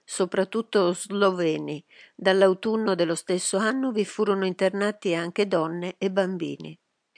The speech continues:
I campi di Monigo di Treviso e di Chiesa Nuova di Padova,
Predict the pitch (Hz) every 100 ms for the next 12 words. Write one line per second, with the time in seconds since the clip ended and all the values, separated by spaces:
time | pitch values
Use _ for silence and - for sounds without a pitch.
0 | _ _ 254 - 277 277 285 190 175 180
1 | 185 185 185 180 185 175 175 196 180 170
2 | 170 160 160 - 180 170 175 - 180 180
3 | 170 170 170 175 165 170 147 147 160 156
4 | 175